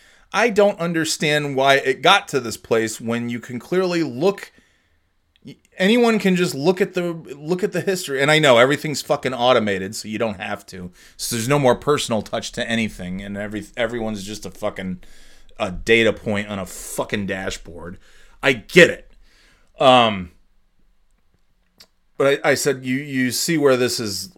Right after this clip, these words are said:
wrong, right? Like, I look at my history. I've never missed a payment. I've never been late with a payment.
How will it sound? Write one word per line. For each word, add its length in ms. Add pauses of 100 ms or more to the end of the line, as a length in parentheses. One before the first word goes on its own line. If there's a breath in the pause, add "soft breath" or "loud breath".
(100)
wrong, 640
right? 440
Like, 400
I 540 (680)
look 220
at 80
my 140
history. 640 (100)
I've 220
never 220
missed 260
a 40
payment. 440 (140)
I've 180
never 220
been 200
late 200
with 120
a 40
payment. 400